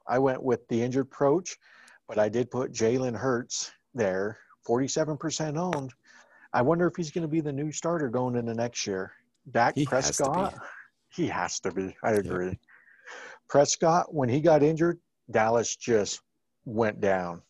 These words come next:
Speaker 1: twenty-one percent. He's, I think he's the engine to that, to that offense right there. And then Joe Burrow, I don't know how serious that injury is, but still thirty-two percent. He was looking good as a rookie.
Speaker 2: So I have a little bit of a toss-up between Tua,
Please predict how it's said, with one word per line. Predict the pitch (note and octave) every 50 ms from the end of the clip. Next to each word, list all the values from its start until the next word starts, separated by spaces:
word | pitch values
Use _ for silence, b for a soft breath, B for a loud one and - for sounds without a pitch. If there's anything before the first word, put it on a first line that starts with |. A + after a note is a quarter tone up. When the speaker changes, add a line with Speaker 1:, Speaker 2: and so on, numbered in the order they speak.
| _
Speaker 1:
twenty-one | - - B2 A#2+ C3 B2+ A#2+ B2+ C3 B2
percent. | - C3+ A#2+ - C3 C3 C#3 - B2+
He's, | A2 A2+ A#2+ C3+ C3+ - - - - _ _ _ _
I | - G2+ G#2
think | - D#3+ F3 E3+ -
he's | F3 D#3+ D#3 - - _ _ _ _ _ _ _ _ _ _ -
the | B2 A#2+
engine | C3+ D3+ C#3+ B2+ C3+ B2+ B2 A2+
to | - A#2+
that, | G#2+ G#2+ G#2 G2+ G2 F#2 - - - - _ _ B B B B B B B B B B B
to | - A2
that | G#2+ G#2 G#2 G#2
offense | G2+ G2 G2 - - G2+ F#2+ F#2+ -
right | G#2 G2 F#2 -
there. | A2+ G#2 G#2 G#2
And | G2+ G2+
then | G2 G2 G2+ F#2+
Joe | A2 A2+ A2+ A#2
Burrow, | A2+ A2+ A2 G#2+ G#2 G2+ F#2+ G2 F#2 - - - - -
I |
don't | C#3+ D#3 F3 E3+
know | E3 D#3
how | C3+ D3+ D3+
serious | - - - C#3+ D3 C#3+ B2+ -
that | C#3+ C3 A#2+
injury | C3+ C#3 C3+ C#3 D3 C#3+ C#3 C#3+
is, | D#3 D#3+ -
but | - - -
still | - - D#3+ C#3+ B2
thirty-two | - - C3+ C3+ C3 C#3 - - C3+ B2+
percent. | - B2+ A2 - - B2 A2+ - A#2+
He | G#2+ A#2
was | B2+ B2+ A2 F#2+ G2+
looking | A2 A2 - G2+ G2+ F#2+
good | F#2 G#2+ G2 F#2+
as | F#2+ F2+ F2 -
a | -
rookie. | - - F#2 - - _ - - - - - _ _ _ _ _ _ _ _ _ B B B B B B B B B B B B B
Speaker 2:
So | B - C3+
I | E3+ G3
have | E3+ F#3+ D#3 C#3+ B2
a | A2+ G#2
little | G#2 G#2 A2 G#2 A2+ A2+ G2+
bit | A2 G#2
of | G2 F2+ E2+
a | F2+ E2 D#2+ D#2+
toss-up | - - - - D#2+ D#2 - - F2 D#2+ -
between | E2+ D#2 - - F2+ E2+ E2 D#2
Tua, | - - F#2+ G#2 A2+ D3 D#3+